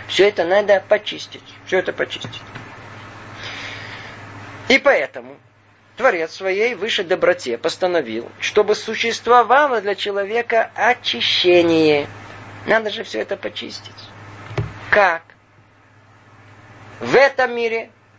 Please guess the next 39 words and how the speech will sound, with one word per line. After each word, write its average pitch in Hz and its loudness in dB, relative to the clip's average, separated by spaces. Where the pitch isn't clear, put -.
один, 165 -2
два, 185 4
три, 214 -6
помните? 240 0
Один, 185 -6
два, 202 4
три. 202 -8
Это 139 2
же 190 2
праведник. 208 2
Для 135 -8
него 160 -2
уготовлен 208 0
грядущий 202 0
мир, 208 4
номер 165 2
три, 160 0
основной. 165 0
Теперь 185 2
что - -2
ему? 190 4
Надо 175 4
ему 202 2
помочь 233 2
только. 165 0
Вот 170 -4
этого 196 0
малого, 226 4
нехорошего, 214 -2
что - -4
он 190 0
натворил 220 2
в 180 0
этом 208 0
мире, 254 4
от 202 4
него 202 4
избавиться. 143 4
Как? 143 4